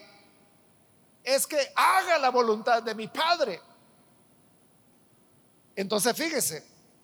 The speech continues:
obviamente Jesús no estaba hablando de comida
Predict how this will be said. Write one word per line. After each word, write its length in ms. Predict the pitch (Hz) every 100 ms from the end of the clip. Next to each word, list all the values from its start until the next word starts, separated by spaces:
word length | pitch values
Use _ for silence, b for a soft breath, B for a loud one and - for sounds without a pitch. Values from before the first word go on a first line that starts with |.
| _ _ _ _ _ _ _ _ _ _ _ _ _ _ _ _ -
obviamente 680 | 302 320 294 311 339 269 208
Jesús 300 | 196 269 302
no 100 | 262
estaba 280 | 269 269
hablando 920 | 247 254 277 285 269 - - - - - _ _ _ _ _ _ _ _ _ _ _ _ _ -
de 200 | 175 214
comida 800 | 208 208 269 330 277 247 254